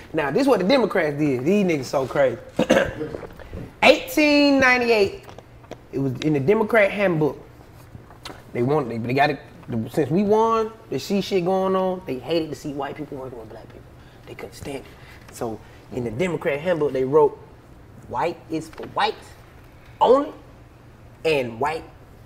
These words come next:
is supposed to rule the country." So they came up with a plan to bring the Diffusion Party over to the Democrats and show them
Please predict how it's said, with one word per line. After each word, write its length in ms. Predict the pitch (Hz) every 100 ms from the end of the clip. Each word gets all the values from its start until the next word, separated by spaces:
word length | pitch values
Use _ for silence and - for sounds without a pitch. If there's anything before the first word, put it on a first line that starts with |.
| -
is 160 | 143 135
supposed 420 | 123 - 147 -
to 60 | 120
rule 440 | 120 180 196 185
the 80 | 175
country." 400 | - 165 127 - - - - - - - - -
So 720 | - 196 202 208 151 151 175 - - - -
they 100 | 143
came 520 | - 196 214 208 196
up 140 | 190
with 160 | 175 175
a 40 |
plan 680 | 160 - 220 254 196 151 151 151 - - - - - -
to 60 | 127
bring 320 | 120 175 165
the 60 | 135
Diffusion 760 | 123 - 202 254 247 196 175
Party 520 | 151 151 139 127 131 135 - - - - - -
over 300 | 175 185 175
to 160 | 156 165
the 80 |
Democrats 840 | 151 208 277 233 - 180 156 - - - - - - - - - - - - 165
and 360 | 160 135 120 - - -
show 720 | - - - 214 214 208 185 156 -
them 460 | 170 175 151 143